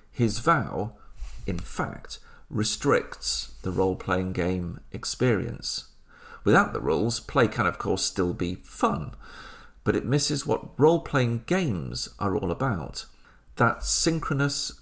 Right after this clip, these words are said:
cognitive experience of both being viscerally part of another world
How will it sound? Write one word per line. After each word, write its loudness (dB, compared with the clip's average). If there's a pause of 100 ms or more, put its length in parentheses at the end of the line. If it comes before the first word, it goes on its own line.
cognitive 0
experience 0 (100)
of -6
both 4
being 2
viscerally 4
part -2
of -2
another 0
world 0